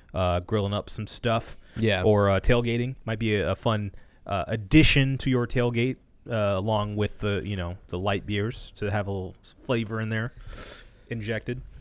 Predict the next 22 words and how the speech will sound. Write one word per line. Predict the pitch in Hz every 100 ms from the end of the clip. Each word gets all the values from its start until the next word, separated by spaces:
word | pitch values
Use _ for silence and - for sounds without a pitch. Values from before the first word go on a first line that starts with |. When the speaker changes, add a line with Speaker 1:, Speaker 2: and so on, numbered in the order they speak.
| - -
Speaker 1:
Um, | 117 117 110 104 - - - - - - -
but, | - 170 -
you | 185
know, | 147
I'm | 147
not | 160
gonna | 160
go | 131 123 -
out | 117
of | 110
my | 101
way | 95 101
for | - 110 101
it. | - 147
It's | 143 -
good, | 127 117 107 101 - - -
not | 113 113 110
great. | 104 107 104 107 - - - - -
I'm | -
gonna | 107 101
give | 107
it | 107 101